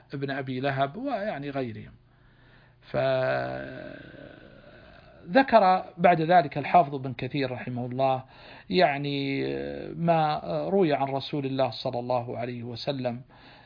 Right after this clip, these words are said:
يعني أنه كان يقدم ويؤخر، فكان عليه الصلاة والسلام يتمثل ببيت: "كفى بالإسلام والشيب للمرء ناهية"، فقال أبو بكر: "يا رسول الله، كفى الشيب والإسلام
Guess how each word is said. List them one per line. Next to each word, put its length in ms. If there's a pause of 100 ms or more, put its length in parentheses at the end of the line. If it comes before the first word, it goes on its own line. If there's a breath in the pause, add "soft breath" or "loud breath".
يعني 340
أنه 200
كان 300
يقدم 560
ويؤخر، 500
فكان 360
عليه 320
الصلاة 400
والسلام 400
يتمثل 720 (640 soft breath)
ببيت: 920 (760 soft breath)
"كفى 360
بالإسلام 920
والشيب 720
للمرء 680
ناهية"، 400
فقال 460
أبو 240
بكر: 280
"يا 140
رسول 340
الله، 260
كفى 320
الشيب 480
والإسلام 1160